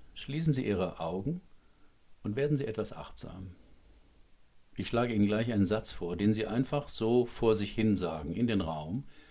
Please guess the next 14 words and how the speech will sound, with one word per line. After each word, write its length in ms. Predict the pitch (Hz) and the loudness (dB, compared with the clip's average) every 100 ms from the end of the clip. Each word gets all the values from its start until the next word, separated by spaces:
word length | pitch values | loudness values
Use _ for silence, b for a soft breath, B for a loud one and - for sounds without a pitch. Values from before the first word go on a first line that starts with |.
| B B B B B - - - _ | B B B B B -20 -20 -20 _
und 240 | - 98 - | -4 -4 -4
beobachten 560 | - 90 98 - - | -6 -2 -4 -4 -4
Sie 140 | 101 90 | -2 -2
dabei, 580 | 85 85 90 107 131 - - | -4 -4 -4 -6 -6 -10 -12
welche 540 | 98 120 131 143 147 139 | -6 -6 -6 -6 -6 -8
spontanen 680 | - - 90 98 110 127 113 | -4 0 0 0 2 2 2
Reaktionen 760 | 113 107 - - 196 147 90 - | 0 -4 -4 -6 -2 0 0 0
in 200 | 92 92 | -2 0
Ihnen 460 | 95 92 87 82 - - - | 2 2 2 0 -4 -20 -4
in 100 | 107 | 0
den 100 | 113 | 0
ersten 360 | 147 143 - 127 | -2 -4 -4 -4
Sekunden 540 | 117 - 127 127 - | -4 -4 -4 -2 -4
auftauchen. 680 | 185 - - - - - | -4 -10 -12 -12 -12 -16